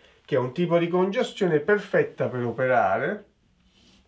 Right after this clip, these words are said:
perché fornisce uno schema che reagisce velocemente, in questo caso ha un, un, reagisce velocemente rispetto a quello che è uno schema così ampio,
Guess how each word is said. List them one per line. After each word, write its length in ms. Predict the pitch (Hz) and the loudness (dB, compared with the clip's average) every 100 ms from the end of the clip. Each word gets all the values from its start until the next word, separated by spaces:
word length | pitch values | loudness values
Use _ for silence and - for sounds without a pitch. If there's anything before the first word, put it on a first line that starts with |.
| _ _ _ _ - - - _ | _ _ _ _ -20 -20 -20 _
perché 300 | 143 156 147 | -4 0 -2
fornisce 560 | 147 147 196 185 - | 0 0 -2 -2 -2
uno 160 | 139 139 | -2 -2
schema 420 | - 185 180 139 | -2 0 2 0
che 140 | 127 | -2
reagisce 720 | 120 127 135 180 175 - 127 117 | -6 -6 -4 -4 -4 -4 -4 -2
velocemente, 840 | 143 160 156 233 170 110 113 - | 0 -2 -2 -2 0 -4 -6 -4
in 100 | 160 | -4
questo 340 | 160 151 - 190 | -2 -6 -4 -2
caso 680 | 107 85 - - - - - - - | -2 -4 -4 -6 -6 -14 -20 -12 0
ha 160 | 131 | 2
un, 760 | 113 - - - - - 78 76 | 2 -4 -10 -12 -18 -14 -12 -10
un, 420 | 87 87 - 78 - | -12 -12 -10 -12 -10
reagisce 500 | 143 123 175 175 117 | -6 -4 -2 -2 -4
velocemente 840 | 110 131 139 214 190 135 127 185 190 | -2 -2 0 -2 0 -2 -4 -6 -6
rispetto 520 | 123 - 117 104 113 | -8 -4 -4 -4 -10
a 100 | - | -10
quello 260 | 123 110 | -8 -8
che 80 | 107 | -6
è 40 | 110 | -6
uno 120 | 107 | -6
schema 300 | - 127 110 | -6 -4 -4
così 300 | 120 156 220 | -4 -4 0
ampio, 520 | 117 98 110 - 214 | 0 -2 -6 -2 -2